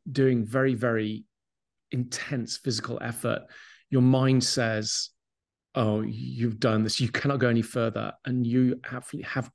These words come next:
absolutely no idea of what your body is capable of. And that you should, you can keep going and you can surprise yourself by how amazing your body is.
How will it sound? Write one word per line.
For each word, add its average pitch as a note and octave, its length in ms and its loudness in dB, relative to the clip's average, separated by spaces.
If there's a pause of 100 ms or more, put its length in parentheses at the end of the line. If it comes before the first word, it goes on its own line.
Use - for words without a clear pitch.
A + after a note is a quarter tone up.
(140)
absolutely C#3+ 600 2
no B2 200 2
idea A2 300 0
of G#2+ 80 -8
what A2+ 120 -4
your A2 120 -2
body G#2 260 -4
is G#2 80 -8
capable G#2+ 440 -4
of. - 220 -8 (600)
And A#2+ 160 6
that A2+ 240 0 (680)
you D3 120 2
should, C3+ 180 2
you C#3 180 4
can B2+ 160 0
keep E3 200 -4
going B2 260 2
and A#2+ 100 0
you A2 80 -2
can A#2 140 -4
surprise B2+ 520 0
yourself G#2+ 520 -4
by A2+ 100 -4
how A#2+ 200 -4
amazing A2+ 520 0
your A2 100 0
body G#2 340 0
is. G#2 260 -4